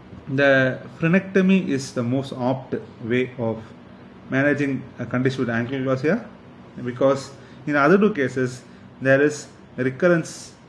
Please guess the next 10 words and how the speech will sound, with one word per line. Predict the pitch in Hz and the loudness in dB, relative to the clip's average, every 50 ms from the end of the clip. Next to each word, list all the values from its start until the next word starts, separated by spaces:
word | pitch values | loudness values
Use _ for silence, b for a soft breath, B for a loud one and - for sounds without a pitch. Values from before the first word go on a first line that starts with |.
| - - - - - - - - - - - | -20 -20 -20 -20 -20 -20 -20 -20 -20 -10 -6
and | 127 127 127 123 123 | -4 -2 0 0 2
there | 123 123 127 | 2 2 2
is, | 127 131 131 131 - - - - - - - | 2 2 0 -2 -4 -12 -16 -18 -18 -12 -8
uh, | 127 120 117 117 117 117 117 117 113 104 - - | -4 -2 0 2 2 2 2 0 -2 -4 -6 -6
not | 120 127 147 160 160 - - - | -2 0 0 0 0 -2 -6 -6
appropriate | 131 127 123 123 180 180 180 175 175 180 185 185 175 156 | -4 -4 -2 2 4 4 6 6 4 4 4 2 2 0
movement | 139 139 143 139 143 143 131 135 | -2 -4 -6 -6 -6 -4 -2 0
of | 123 110 - | -2 -2 -2
tongue | - 117 113 113 147 | -6 -6 -4 -2 -2
is | 240 226 - - | -2 -4 -6 -10